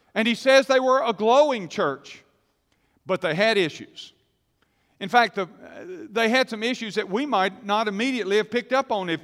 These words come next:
you had visited the church at Thyatira, you probably would have said, "Man, what a great church, and there's no need of revival."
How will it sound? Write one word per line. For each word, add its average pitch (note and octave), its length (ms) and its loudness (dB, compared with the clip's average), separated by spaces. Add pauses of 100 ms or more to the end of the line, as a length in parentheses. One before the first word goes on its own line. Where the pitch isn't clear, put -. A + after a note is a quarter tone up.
(160)
you B3 240 0
had G#3 220 2
visited F#3 460 2
the D3+ 60 -10
church G3 320 -6
at D#3+ 120 -14
Thyatira, G3+ 680 4 (380)
you A3 300 -2
probably F#3 600 2
would E3+ 200 -4 (160)
have F#3+ 220 -2
said, G#3 300 -4
"Man, G3+ 240 -2
what G#3+ 180 0
a A3+ 40 -2
great G#3 280 0
church, A#3+ 400 -2
and F3 100 -6
there's F3+ 200 -2
no A#3 220 0
need G#3+ 260 -2
of F#3+ 160 -4
revival." A3+ 600 4